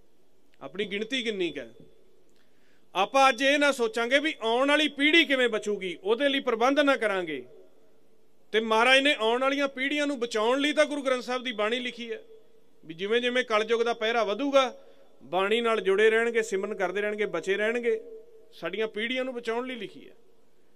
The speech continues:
ਤੇ ਜੇ ਬਾਣੀ ਦਾ ਪਹਿਰਾ ਟੁੱਟ ਗਿਆ, ਪੀੜ੍ਹੀਆਂ ਤਾਂ ਗਈਆਂ ਉੱਥੇ ਲੱਚਰਤਾ ਦੇ ਵਿੱਚ। ਜਦੋਂ ਬਾਣੀ ਨਹੀਂ, ਫਿਰ ਕੀ ਹੈ? ਨਸ਼ਾ ਹੈ, ਲੱਚਰਤਾ ਹੈ, ਪਰ ਤਰੀ ਪਰ ਰੂਪ ਹੈ,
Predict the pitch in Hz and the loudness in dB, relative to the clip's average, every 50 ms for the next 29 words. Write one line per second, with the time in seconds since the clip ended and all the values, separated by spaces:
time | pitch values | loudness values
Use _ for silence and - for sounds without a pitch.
0 | - - - - - - - - - - - 180 190 220 247 208 180 180 190 208 | -20 -20 -20 -20 -20 -20 -20 -20 -20 -12 -8 -6 -4 -4 -4 -2 -2 -2 0 -2
1 | 240 254 262 262 254 247 254 277 294 294 277 262 247 - 226 220 220 214 190 160 | 0 -2 -2 -2 -2 -2 -2 0 0 0 0 -2 -8 -8 -6 -4 -2 -2 -2 -4
2 | 147 - - 185 214 233 262 262 254 247 240 214 202 214 226 254 269 269 269 269 | -6 -8 -8 -8 -6 -4 -4 -4 -4 -4 -4 -2 -2 -2 0 2 0 0 0 0
3 | 262 254 247 240 226 - 240 226 220 233 247 240 233 233 220 220 220 - - - | -2 -2 -2 -4 -4 -4 -6 -6 -4 -6 -4 -2 -2 -2 -2 -2 -6 -8 -16 -18
4 | - - - - - - - - - - - - - - - - - - - - | -18 -20 -20 -20 -20 -20 -20 -20 -20 -20 -20 -20 -20 -20 -20 -20 -20 -20 -20 -20
5 | - - - - - - - - - - 123 131 156 165 220 240 226 185 196 202 | -20 -20 -20 -20 -20 -20 -20 -20 -20 -20 -10 -10 -2 2 2 2 4 2 2 2
6 | 226 254 277 269 247 220 208 196 160 190 202 202 196 220 240 240 220 190 170 165 | 2 2 2 2 2 2 2 2 -2 -2 -4 -4 -4 -6 -2 0 0 0 0 -4
7 | 175 170 - 220 233 233 233 226 208 - - - - 135 147 175 175 - 220 220 | -6 -4 0 2 2 2 0 -2 -10 -16 -20 -20 -16 -8 -8 -8 -6 -4 -4 -4
8 | 220 214 247 240 240 233 226 220 - - - - - - - - 190 190 208 220 | -4 -2 -4 -4 -2 -4 -6 -8 -14 -20 -20 -20 -20 -20 -8 -4 -2 -2 -2 -2
9 | 220 202 196 220 226 - 208 190 190 180 170 180 202 226 240 202 233 233 226 220 | -4 -6 -6 -6 -4 -2 -4 -4 -2 -2 -2 -2 -2 -2 -4 -2 -2 -2 -2 -4
10 | 214 | -6